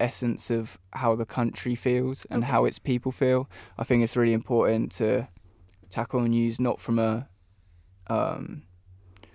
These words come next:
Speaker 1: place of kind of looking down on the
Speaker 2: Yeah.
Speaker 1: logistics and looking at the people in power and, and, like, how they're living their lives. Instead, you should concentrate on how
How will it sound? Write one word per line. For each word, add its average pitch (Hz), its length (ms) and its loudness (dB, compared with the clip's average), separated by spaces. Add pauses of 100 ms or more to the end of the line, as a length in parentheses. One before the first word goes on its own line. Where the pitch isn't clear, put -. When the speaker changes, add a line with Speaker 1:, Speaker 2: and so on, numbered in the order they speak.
(540)
Speaker 1:
place 113 360 0
of 107 200 -2
kind 117 160 -2
of 110 100 -4
looking 117 280 0
down 113 360 2
on 107 140 2
the 107 80 2
Speaker 2:
Yeah. 110 60 2
Speaker 1:
logistics 113 640 -2
and 110 140 0
looking 113 240 0
at - 160 -4
the - 80 -12
people 117 300 -4
in 117 100 -2
power 120 380 -2
and, - 260 -6 (500)
and, - 340 -4
like, - 220 -4
how 117 200 2
they're 113 220 6
living 113 300 4
their 110 120 4
lives. 110 360 2
Instead, 110 360 -2
you 110 140 -2
should - 420 -6
concentrate - 520 -4
on - 120 -4
how 120 440 -4